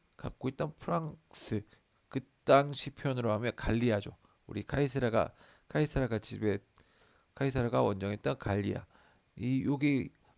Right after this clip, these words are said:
발달된 문화를 갖고 있었기 때문에 굉장히 좋았다. 자, 그렇기 때문에 프랑크 왕국만큼은 굉장히 오랫동안 번성할 수 있었다. 그래서 제목이 프랑크 왕국이죠.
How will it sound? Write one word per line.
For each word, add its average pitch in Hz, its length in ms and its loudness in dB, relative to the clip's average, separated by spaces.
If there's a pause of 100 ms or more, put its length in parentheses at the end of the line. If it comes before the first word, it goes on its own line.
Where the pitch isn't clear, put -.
발달된 139 960 4
문화를 131 720 0 (100)
갖고 120 320 -6
있었기 110 320 -6
때문에 120 580 -4 (380)
굉장히 107 460 -4
좋았다. 120 680 0 (720)
자, 98 520 0
그렇기 131 300 -4
때문에 117 560 0
프랑크 170 500 -2
왕국만큼은 120 880 -4 (340)
굉장히 107 280 -4
오랫동안 113 680 0 (280)
번성할 104 560 -2
수 - 140 -10
있었다. 107 560 -8
그래서 113 200 -4
제목이 104 300 -6
프랑크 147 320 -4
왕국이죠. 104 500 -8